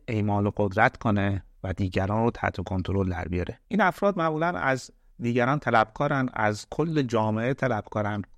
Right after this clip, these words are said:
همیشه فکر می‌کنن که حقشون خورده شده، فکر می‌کنن اونجوری که شایسته هستن باهاشون رفتار نشده، اون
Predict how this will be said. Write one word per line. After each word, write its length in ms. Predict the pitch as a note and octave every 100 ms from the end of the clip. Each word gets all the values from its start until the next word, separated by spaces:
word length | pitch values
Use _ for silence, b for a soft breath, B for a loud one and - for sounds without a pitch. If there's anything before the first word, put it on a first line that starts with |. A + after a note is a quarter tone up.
| -
همیشه 300 | A2+ A2+ C3+
فکر 260 | - A#2+
می‌کنن 320 | A2+ A2+ A#2+ B2
که 320 | A#2+ A#2+ A#2 - -
حقشون 500 | - G#2+ - G#2+ A2
خورده 380 | - G2 F#2+ B2+
شده، 480 | - C3 B2+ B2+ A#2
فکر 260 | - G#2+
می‌کنن 380 | G2 G2 G2+ G#2 - - - _
اونجوری 380 | G#2+ G#2 G#2 G#2+
که 220 | G#2 G#2+
شایسته 840 | F#2+ - G2+ G2+ G2 G2 - - G2+
هستن 480 | G#2 G2+ - A2
باهاشون 320 | G2+ G#2 A#2 G#2
رفتار 420 | G2 - G#2+ G#2
نشده، 400 | A#2+ - B2 A#2+
اون 320 | A2+ G2+